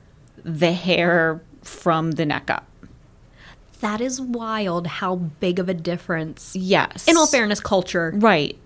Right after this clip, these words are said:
Speaker 2: made.
Speaker 1: Yes.
Speaker 2: Wow.
Speaker 1: So people are doing these, like, very similar things, but for entirely different reasons.
Speaker 2: Yes.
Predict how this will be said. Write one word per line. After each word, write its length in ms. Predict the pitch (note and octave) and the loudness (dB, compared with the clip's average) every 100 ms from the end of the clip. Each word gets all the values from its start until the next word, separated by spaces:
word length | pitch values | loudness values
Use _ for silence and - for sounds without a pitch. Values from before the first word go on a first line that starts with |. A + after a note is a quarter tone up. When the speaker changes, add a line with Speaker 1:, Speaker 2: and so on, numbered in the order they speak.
| - | 2
Speaker 2:
made. 520 | G#3+ G#3+ G3+ D#3 E3+ - - - - - - | 6 6 4 0 -4 -12 -20 -20 -20 -20 4
Speaker 1:
Yes. 520 | G#3 - - - - - G3+ | 4 4 -4 -10 -12 -16 -14
Speaker 2:
Wow. 880 | G3+ A3+ C4 C4+ C4 F3 D3 - A3+ - - - - - - - - - - - - - - | -10 -4 -4 -2 -4 -4 -6 -8 -10 -12 -20 -20 -20 -20 -20 -20 -20 -20 -20 -20 -20 -20 -18
Speaker 1:
So 180 | - C#4 | -2 0
people 260 | C#4 D4 E4+ | 2 0 2
are 80 | D#4+ | 4
doing 260 | C#4+ C#4 | 6 6
these, 180 | C4 A#3+ | 6 4
like, 140 | A3 G3 | 2 6
very 240 | F#3+ G#3 | 4 4
similar 420 | - G#3+ G3+ G3 | 2 2 2 0
things, 400 | G3 E3+ F3+ A3+ | 0 0 2 -2
but 140 | - - | -4 -2
for 100 | F#3 | -2
entirely 440 | F3 F3 F3 F#3+ | 0 0 2 0
different 320 | E3 D#3+ - | -2 -4 -4
reasons. 600 | D#3+ D3 F3 A#3+ E4 F#4+ A#3+ | -4 -4 -2 0 0 0 0
Speaker 2:
Yes. 480 | A3+ - - - | -2 -4 -12 -14